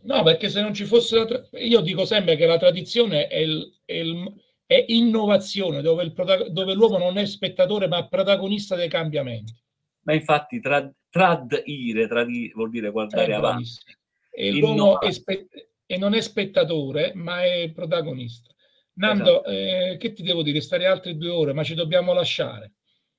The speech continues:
Speaker 2: E ci vediamo,
Speaker 1: Io ti
Speaker 2: spero,
Speaker 1: ringrazio.
Speaker 2: prossimamente anche da, anche da vicino per chiacchierare e parlare di tante altre belle
Speaker 1: Quando
Speaker 2: cose.
Speaker 1: tu c'hai le locandine, mandamele, perché io, noi abbiamo mille lettori al giorno, qualsiasi cosa, tienici come punto di riferimento.
Speaker 2: Adesso
Speaker 1: Io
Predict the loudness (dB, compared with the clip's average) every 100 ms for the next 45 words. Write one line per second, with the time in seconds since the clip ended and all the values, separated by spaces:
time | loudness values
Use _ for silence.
0 | _ -2 -2 0 0 4 4 4 2 4
1 | 2 2 2 2 2 0 0 -2 -4 -2
2 | -2 0 -2 -2 -4 0 2 2 0 -2
3 | -4 -2 0 0 -2 -8 -6 -2 0 0
4 | 0 0 0 -2 -4 -2 -4 -2 -2 -2
5 | -4 -4 -2 -2 -2 -8 -8 -6 -8 -8
6 | -8 -2 -2 -2 -4 -2 0 2 2 2
7 | 2 2 2 4 4 6 4 0 -4 -2
8 | -4 -6 -6 -4 0 0 -2 -4 -4 0
9 | 0 0 -2 -2 -4 -4 -4 -2 -2 -2
10 | -2 -2 -4 -4 -2 -2 -4 -6 2 4
11 | 4 0 -4 -4 -6 -6 -6 -6 -8 -8
12 | -8 -10 -8 -6 -6 -6 -14 _ _ _
13 | -2 4 6 8 10 10 6